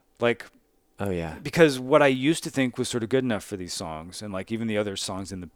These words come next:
Speaker 1: in the repertoire and stuff, like, and, you know, I still have to play those songs and they s-, they kinda come up as well. Like, I do clinics and things like that. So, like, I still have to have the full level of material in me, you know?
Speaker 2: Yeah.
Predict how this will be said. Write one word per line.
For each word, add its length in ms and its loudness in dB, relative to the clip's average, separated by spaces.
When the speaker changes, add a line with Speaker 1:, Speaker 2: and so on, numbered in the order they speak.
Speaker 1:
in 100 -6
the 80 -4
repertoire 420 0
and 120 -10
stuff, 300 -6
like, 280 -6
and, 320 -6
you 80 -2
know, 80 0
I 40 -4
still 260 -2
have 120 -8
to 60 -16
play 180 -2
those 160 -6
songs 280 -8
and 100 -4
they 80 4
s-, 220 -4
they 140 4
kinda 240 -6
come 140 -4
up 120 -6
as 100 -8
well. 140 2
Like, 140 -4
I 40 -4
do 100 -6
clinics 380 -2
and 160 -12
things 220 -8
like 120 -8
that. 200 -4
So, 140 -10
like, 180 -8
I 100 -6
still 280 -4
have 420 -4
to 80 -8
have 300 -4
the 100 -6
full 340 -10
level 280 -6
of 80 -10
material 440 -4
in 180 -6
me, 220 -12
you 80 -8
know? 240 -2
Speaker 2:
Yeah. 240 0